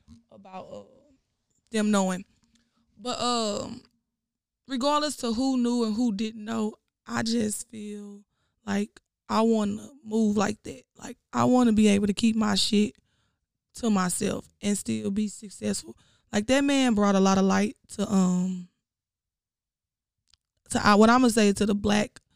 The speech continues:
to my life, like, in regards to, like, telling stories that I just probably wouldn't have wanted to know. Like, we,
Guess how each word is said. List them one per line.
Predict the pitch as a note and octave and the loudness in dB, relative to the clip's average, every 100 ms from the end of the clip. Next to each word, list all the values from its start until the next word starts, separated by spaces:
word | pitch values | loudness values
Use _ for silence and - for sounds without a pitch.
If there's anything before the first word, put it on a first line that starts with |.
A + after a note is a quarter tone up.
| _ _ _ | _ _ _
to | A#3 | -2
my | G3+ G#3+ | 2 2
life, | A3+ G#3+ G#3 | 2 2 2
like, | G3 G#3 | 0 0
in | G3+ | -2
regards | G3+ G3+ G3 G#3+ | 2 4 2 0
to, | |
like, | G3+ - - _ _ | -4 -4 -10 _ _
telling | - B3 A3+ | -4 0 0
stories | G#3 - A3 G#3+ G#3 G3+ G3 - _ _ _ - | -2 0 2 2 0 -2 -6 -14 _ _ _ -4
that | G3+ C4 | -2 0
I | - D#4+ | 0 0
just | E4+ E4+ | -2 -4
probably | D#4+ D4 D4+ | -4 -4 -2
wouldn't | C#4+ C#4 | -4 -4
have | C4+ | -4
wanted | C4 C4+ C4+ | -2 -2 -2
to | C4 | -6
know. | C#4 C4+ | -6 -4
Like, | A3+ G#3+ | -2 -2
we, | A#3 D#4 D4+ | -4 -8 -10